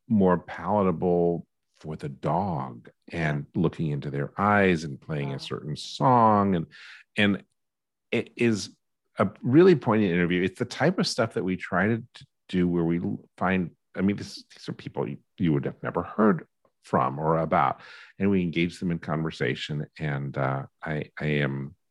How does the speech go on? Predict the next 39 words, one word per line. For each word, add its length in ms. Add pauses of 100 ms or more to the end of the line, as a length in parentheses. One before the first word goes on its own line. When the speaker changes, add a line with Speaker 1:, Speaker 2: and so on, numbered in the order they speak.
(200)
Speaker 1:
I, 80 (200)
I 80
like 340
to 60
talk 340
to 100
people, 480
and 100
I 120
like 260
to, 180 (160)
to, 240 (100)
to, 280 (380)
to 100
pull 360
out 360
the 160
interesting 580
things. 380
And 140 (300)
s-, 180
sometimes 440
when 100
it's 120
a 60
really 520 (320)
long, 460 (180)
good 180
interview 300
like 200
that, 220
we, 120 (100)
it 100
makes 240
it 40
into 180
The 80
Long 240
Leash. 380